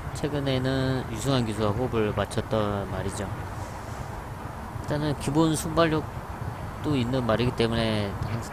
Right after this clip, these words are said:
그 선취입 전개를 했던 말이고요. 빠른 레이스에서는 아마 따라가야 될 전력이죠.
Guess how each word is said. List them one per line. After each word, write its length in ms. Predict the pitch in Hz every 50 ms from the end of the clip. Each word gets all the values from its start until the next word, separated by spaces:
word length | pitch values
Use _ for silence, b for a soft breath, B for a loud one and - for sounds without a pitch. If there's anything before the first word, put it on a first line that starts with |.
| - - - - - -
그 140 | - 113 104
선취입 500 | 107 - - 180 - - - 151 127 -
전개를 400 | - 127 123 117 117 107 107 107
했던 280 | 113 127 - - 131 110
말이고요. 500 | 104 104 104 113 104 104 104 101 101 104 - - - - - - - - - - - - - - - - - - - -
빠른 380 | 120 143 165 180 175 170 151
레이스에서는 720 | 127 113 117 120 - 139 135 127 123 123 127 127 127 120 104
아마 300 | 101 101 101 101 98 - - - - - - - - - - - - - - - - - - - - - - - - - - - -
따라가야 580 | 113 131 143 143 131 135 127 120 113 110 101
될 180 | - 104 95 95 - - - -
전력이죠. 1300 | - 110 107 101 104 101 101 98 95 90 87 87 - - - - - - - - - - 107 101 -